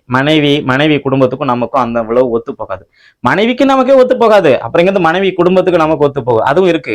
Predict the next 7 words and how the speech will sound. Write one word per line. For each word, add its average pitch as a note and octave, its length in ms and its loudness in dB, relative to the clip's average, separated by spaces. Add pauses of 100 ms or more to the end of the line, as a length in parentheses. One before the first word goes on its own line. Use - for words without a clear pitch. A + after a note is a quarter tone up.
அந்த C3+ 260 -2
ரூலும் D3+ 280 2
இருக்கு. A#2+ 240 -2 (460)
இப்ப C#3+ 160 -2
மனைவி D3+ 320 2
மட்டும் C3 300 0
எடுப்போம். G2+ 280 -8